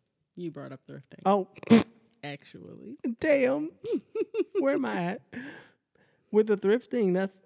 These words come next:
Speaker 2: yeah, now it's like everybody, it's a, it's a, it's trendy.
Speaker 1: It's, yeah, yeah.
Speaker 2: Because the majority is doing it, so now it's a popular thing. Uh,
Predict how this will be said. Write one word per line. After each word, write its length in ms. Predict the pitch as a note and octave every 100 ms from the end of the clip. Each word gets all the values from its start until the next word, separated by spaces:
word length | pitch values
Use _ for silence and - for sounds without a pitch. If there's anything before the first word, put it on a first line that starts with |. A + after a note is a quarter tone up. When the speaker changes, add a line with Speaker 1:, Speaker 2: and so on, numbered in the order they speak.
| D4+
Speaker 2:
yeah, 180 | G3+ B3+
now 360 | F3 F#3+ G#3
it's 140 | G3 -
like 140 | D#3+
everybody, 560 | E3 D#3+ D3 C#3 C3+ D3
it's 200 | D3 D3+
a, 220 | C#3 B2+
it's 160 | C#3+ D#3
a, 40 | C#3+ -
it's 160 | D#3
trendy. 640 | - - D#3 D#3 C3 G#2+ G3
Speaker 1:
It's, 100 | F#3
yeah, 320 | G3+ A3 B3+ F#3 E3+
yeah. 320 | G3+ A3 A3 F3 -
Speaker 2:
Because 560 | D#3+ D#3+ D#3 C#3+ C3 - _ _ _ _ _ _
the 100 | D3
majority 600 | E3 D3+ C3 D#3 D3 B2+ B2
is 120 | A2+
doing 340 | C#3 C3+ A#2
it, 140 | A2+ -
so 100 | B2
now 180 | B2
it's 120 | A#2+ A#2
a 60 |
popular 520 | - - B2+ A2+ A2
thing. 500 | A2 C#3+ A#2 A2 G#2 - - - _
Uh, 60 | -